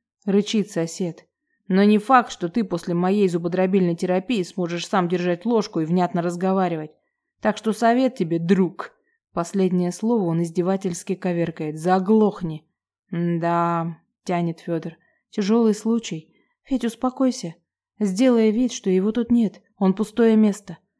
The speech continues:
Выкручиваюсь я из железной хватки парня, но смотрю не на него, а на придурка, который все еще стоит у входа в подъезд и пытается высверлить взглядом дыру в моей голове. По парню психушка плачет.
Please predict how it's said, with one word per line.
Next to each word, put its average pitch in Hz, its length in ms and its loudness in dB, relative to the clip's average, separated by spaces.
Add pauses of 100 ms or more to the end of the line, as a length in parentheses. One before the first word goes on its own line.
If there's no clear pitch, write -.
(240)
Выкручиваюсь 202 840 0
я 220 180 2
из 175 80 0
железной 180 460 2
хватки 185 400 -4
парня, 185 480 -4 (420)
но 202 220 6
смотрю 214 400 0
не 220 160 6
на 220 60 6
него, 180 500 0 (320)
а 208 100 2
на 208 100 8
придурка, 196 600 0 (360)
который 196 360 2
все 220 240 2
еще 190 220 0
стоит 190 440 0
у 185 40 0
входа 214 360 -2
в - 80 -10
подъезд 175 600 -4 (400)
и 220 120 2
пытается 214 640 2
высверлить 185 580 0
взглядом 175 640 -2
дыру 196 220 4
в 175 80 0
моей 175 220 0
голове. 170 540 -2 (600)
По 220 100 -4
парню 226 340 4
психушка - 520 -6
плачет. 160 480 -6